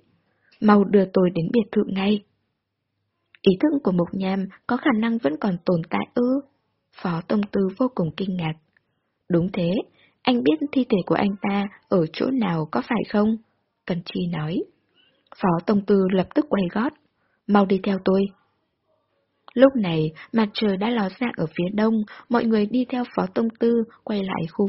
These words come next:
phòng nghiên cứu bí mật trên hồ. Hóa ra,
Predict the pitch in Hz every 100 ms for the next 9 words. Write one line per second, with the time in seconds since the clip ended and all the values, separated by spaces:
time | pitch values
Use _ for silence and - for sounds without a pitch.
0 | - 165 170 190 190 175 175 190 185 175
1 | 262 220 - 202 190 185 160 156 151 147
2 | _ _ _ - 185 185 - 208 208